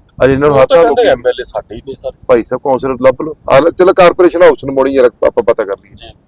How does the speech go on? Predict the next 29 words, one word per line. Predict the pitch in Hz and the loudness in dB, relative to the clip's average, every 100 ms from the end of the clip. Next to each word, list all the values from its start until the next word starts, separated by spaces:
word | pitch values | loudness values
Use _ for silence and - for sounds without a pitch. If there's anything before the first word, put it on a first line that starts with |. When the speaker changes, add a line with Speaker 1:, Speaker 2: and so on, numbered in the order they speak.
| _ | _
Speaker 1:
ਵੀ | 131 | -4
ਮੇਅਰ | 123 143 | 2 4
ਹੈਗਾ | 135 139 | 4 4
ਇੱਥੇ। | 170 147 | 0 -8
Speaker 2:
ਚਲੋ। | - - - | -12 -18 -6
Speaker 1:
ਚੱਲੀਏ | 156 233 254 | -2 2 2
ਆਪਾਂ। | 208 196 - _ - | 2 -6 -10 _ -12
Speaker 2:
ਚਲੋ, | - 262 | 0 2
ਉਹ | |
ਤਾਂ | 254 262 | 4 2
ਕਹਿੰਦੇ | 240 226 - 254 202 | 0 -2 -2 0 2
ਆਪਾਂ | 247 208 | 4 2
Speaker 1:
ਉਹਨਾਂ | 190 254 | 4 6
ਦੇ | 285 | 6
Speaker 2:
ਇਲੈਕਸ਼ਨ | 277 208 | 4 4
Speaker 1:
ਕਹਿਣ | 214 226 | 4 4
ਨੂੰ | 214 | 2
ਨਹੀਂ। | 196 269 | 0 0
Speaker 2:
ਇਲੈਕਸ਼ਨ | 185 196 - | 0 0 0
ਦਾ | 220 | 0
ਟਾਈਮ | 202 175 165 | 2 0 0
ਹੈ। | 185 | 0
Speaker 1:
ਸਾਹਿਬ, | 247 214 | 2 4
ਉਹਨਾਂ | 175 208 | 2 2
ਦੇ | 196 | 2
ਕਹਿਣ | - 135 139 | 4 2 2
ਨੂੰ | 120 | -4
ਨਹੀਂ। | 147 123 92 | -2 -4 -8
Speaker 2:
ਜੀ। | - 110 | -16 -16